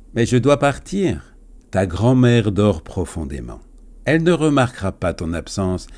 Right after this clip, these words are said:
si nous prenons un moment pour parler. » Encore une fois, il suscitait en moi de la surprise et de l'admiration.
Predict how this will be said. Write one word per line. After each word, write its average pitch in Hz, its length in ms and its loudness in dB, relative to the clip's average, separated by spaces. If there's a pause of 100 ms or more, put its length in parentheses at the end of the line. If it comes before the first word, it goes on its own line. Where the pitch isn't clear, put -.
(120)
si - 160 -12
nous 87 120 -4
prenons 85 340 -4
un 80 80 -4
moment 80 320 -4
pour 71 180 -14
parler. » - 420 -16 (1300)
Encore - 280 -8
une 92 100 -4
fois, 104 460 -4 (580)
il 135 140 0
suscitait 135 500 -4
en 110 100 4
moi 117 200 4
de 107 100 4
la 98 140 2
surprise - 680 -4
et 175 100 -2
de 123 100 -4
l'admiration. 69 840 -8